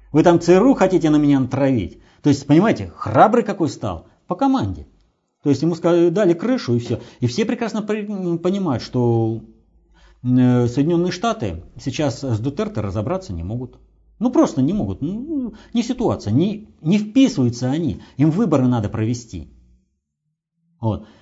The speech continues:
Иначе, э, то, что они получат в результате этой разборки, это не просто Дутерте будет устранен. Они получат отношения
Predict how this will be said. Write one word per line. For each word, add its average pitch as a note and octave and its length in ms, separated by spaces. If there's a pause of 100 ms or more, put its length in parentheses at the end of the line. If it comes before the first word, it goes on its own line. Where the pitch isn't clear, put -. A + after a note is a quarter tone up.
(180)
Иначе, E3 640 (840)
э, A#2+ 760
то, F#3 120
что D3+ 460
они C#3 340
получат D#3 560
в A2 60
результате D3+ 440
этой C3+ 340
разборки, B2+ 640 (500)
это C3 200
не E3 140
просто E3+ 360
Дутерте B2+ 520
будет G2+ 340
устранен. G#2+ 560 (380)
Они B2 300
получат G2 560
отношения B2+ 800